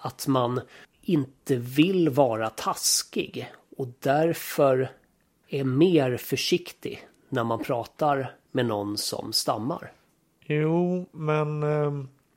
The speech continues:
Speaker 2: nu är det kanske inte så du menar, men alltså, försiktig tycker inte jag man ska vara. Alltså, eller jag, jag menar inte att, eller jag vill inte att någon ska vara försiktig med mig, eller som att,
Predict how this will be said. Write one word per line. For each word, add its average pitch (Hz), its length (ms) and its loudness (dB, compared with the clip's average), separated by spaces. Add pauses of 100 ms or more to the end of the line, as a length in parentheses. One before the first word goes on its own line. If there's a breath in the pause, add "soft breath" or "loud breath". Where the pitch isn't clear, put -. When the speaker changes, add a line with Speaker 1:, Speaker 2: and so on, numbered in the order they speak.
(120)
Speaker 2:
nu 156 200 0
är 151 80 4
det 139 80 2
kanske 147 300 0
inte - 140 -8
så 139 240 2
du 127 140 -4
menar, 127 460 -2
men 139 280 -2
alltså, 139 240 -6
försiktig - 720 -8
tycker 185 160 -2
inte 156 160 -4
jag 131 80 -2
man 127 120 -6
ska 135 200 -6
vara. 127 540 0
Alltså, 143 200 0
eller 143 120 2
jag, 139 200 2
jag 139 120 0
menar 156 140 2
inte 143 180 -2
att, - 200 -4
eller 135 240 0
jag 131 240 4
vill 151 100 0
inte 170 160 0
att 139 60 2
någon 131 140 2
ska 127 160 -6
vara 120 180 -4
försiktig - 720 -6
med 160 100 -2
mig, 117 240 -2
eller 117 200 -4
som 120 200 -8
att, - 340 -6